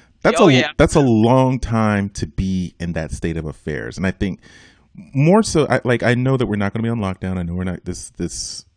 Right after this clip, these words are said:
Speaker 1: current state of affairs isn't gonna be the same, but just to be under that, that tense atmosphere of fear is not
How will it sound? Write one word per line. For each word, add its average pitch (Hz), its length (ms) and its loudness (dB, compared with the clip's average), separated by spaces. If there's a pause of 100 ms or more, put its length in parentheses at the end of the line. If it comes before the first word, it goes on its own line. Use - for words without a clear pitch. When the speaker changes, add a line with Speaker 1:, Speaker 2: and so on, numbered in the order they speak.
(200)
Speaker 1:
current 117 400 2
state 104 160 -2
of 95 80 -2
affairs 90 340 -2
isn't 87 140 -8
gonna 87 100 -4
be 85 80 -4
the 82 80 -6
same, 80 320 -6
but 78 80 -8
just - 240 -6
to - 60 -4
be 87 200 -6
under 87 260 -6
that, 78 240 -6 (1200)
that 98 240 -2
tense 107 340 2
atmosphere 85 640 -4
of 73 120 -6
fear 87 420 -4
is 80 340 -10
not 80 480 -6